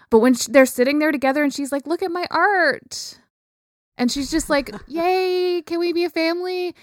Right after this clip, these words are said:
Speaker 1: It, like,
Speaker 2: Yes.
Speaker 1: that's, those are the o-, those are, like, the only times I feel like, like, the, the moment with the dress and then the moment where, like, Kira is like, "I'm really just here for Zial." And they're both like, "Wow, we both love Zial."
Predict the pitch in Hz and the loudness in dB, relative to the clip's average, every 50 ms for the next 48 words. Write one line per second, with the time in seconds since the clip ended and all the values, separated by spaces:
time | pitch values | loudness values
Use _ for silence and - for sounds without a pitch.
0 | - - - 269 262 - - 175 156 147 143 151 165 165 285 294 311 302 - - | -20 -4 -2 0 2 4 4 4 4 2 0 -2 0 4 4 4 4 2 -2 -10
1 | - - _ _ - 208 262 277 339 320 381 381 311 330 - - 254 - - - | -18 -20 _ _ 2 6 6 6 6 6 2 2 2 0 2 2 0 0 0 -4
2 | - - _ - 285 320 339 320 359 349 330 311 240 262 254 - - 226 233 233 | -16 0 _ 6 6 6 6 4 4 2 2 0 0 -2 -4 -2 0 0 0 2
3 | 233 233 233 - - 220 214 214 208 208 208 202 196 - - - 202 - _ _ | 0 -2 -2 -4 -4 -2 0 0 0 0 0 -2 -2 -4 -8 -10 -14 -18 _ _
4 | _ _ _ - 214 208 208 226 160 165 202 214 208 - - - _ - 190 - | _ _ _ -6 -4 -2 0 -2 -2 0 0 0 0 0 -2 -10 _ -20 -4 -2
5 | 233 220 - - - 220 214 208 220 240 262 - - 269 - - 202 208 196 180 | 0 0 0 0 0 2 4 4 4 2 2 0 -2 -4 -6 -6 -4 -2 0 0
6 | 175 175 170 - - - - _ _ _ _ _ _ _ - 202 202 196 196 202 | 0 -2 -2 -6 -12 -18 -20 _ _ _ _ _ _ _ -4 -2 0 0 2 2
7 | 202 202 202 202 214 220 220 208 - 190 196 185 175 175 175 170 165 160 - - | 0 2 2 2 2 2 0 -2 -2 -2 0 0 0 0 0 0 -2 -4 -6 -10
8 | - _ _ _ _ _ _ _ _ _ _ _ _ _ _ _ _ _ - - | -18 _ _ _ _ _ _ _ _ _ _ _ _ _ _ _ _ _ -8 -4
9 | 214 202 196 202 196 190 185 180 180 - 185 190 180 - 190 175 175 - - 180 | -2 0 2 2 2 2 2 2 0 0 -2 -4 -2 -2 -2 -4 -2 -2 0 0
10 | 180 180 175 165 180 180 175 175 170 165 160 170 160 - - 165 156 147 - 170 | 0 0 0 0 0 0 2 2 2 0 0 -2 -6 -6 -6 -8 -8 -6 -4 -6
11 | 165 147 151 151 151 147 143 147 151 156 160 - _ _ _ _ _ _ _ _ | -6 -4 -4 -4 -4 -4 -4 -4 -4 -6 -8 -10 _ _ _ _ _ _ _ _
12 | - 175 175 175 170 170 156 - 170 160 165 - - 175 160 160 - - 160 175 | -2 0 2 2 2 0 0 0 0 0 0 -2 -2 -4 -4 -4 -6 -6 0 4
13 | 170 170 175 175 170 165 151 156 160 165 156 - 160 147 156 147 147 160 151 143 | 6 6 6 4 2 0 -2 -4 -4 -6 -6 -6 -6 -8 -8 -8 -8 -8 -6 -6
14 | 139 139 135 143 151 165 170 | -4 -4 -4 -6 -6 -8 -10